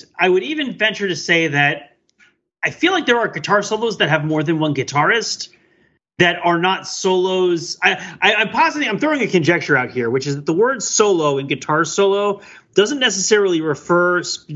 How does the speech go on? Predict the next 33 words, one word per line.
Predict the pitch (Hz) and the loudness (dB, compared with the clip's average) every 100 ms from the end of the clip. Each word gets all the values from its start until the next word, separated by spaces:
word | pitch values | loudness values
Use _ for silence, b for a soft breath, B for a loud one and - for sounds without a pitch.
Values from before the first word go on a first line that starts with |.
| 135 | -6
just | - 196 220 - - | 2 2 0 -8 -2
to | 190 | 0
the | 170 | 0
guitar | 151 143 160 160 147 143 B B B | -2 -4 -2 0 2 0 B B B
being | 147 151 | 2 2
alone | 135 131 147 175 151 113 113 113 b b b _ | 2 0 2 2 2 -2 -6 -10 b b b _
in | - 147 | 0 2
the | 143 | 2
inst-, | 147 160 | 2 0
in | 151 | 0
the | 135 | 2
melody, | 165 170 143 123 | 2 2 2 0
but | 120 139 135 | -2 -4 -4
also | 165 170 175 196 170 | -2 -2 2 0 0
to | 151 - 170 160 | -4 0 0 2
it | 156 151 127 | 0 -4 0
being | 156 151 143 156 | 2 4 2 0
a | 139 131 120 B - | 2 2 -2 B -8
separate | - - 185 202 - | 0 0 2 0 -4
section | - - 170 - - 143 | -6 -2 -2 0 -2 -2
of | 139 | -4
a | 123 | -6
song, | - 185 165 135 127 123 B B | 0 2 2 0 -2 -8 B B
similar | - - 175 165 151 | -4 0 2 0 -2
to, | 147 | -2
like, | 151 139 | -2 -2
a | |
chorus, | 127 - 156 147 131 | -4 0 0 0 -2
a | |
verse, | 127 131 117 | -2 -2 -2
and | 120 | -6
a | |
bridge, | 107 135 107 104 - - | -4 -2 -2 -4 -8 -10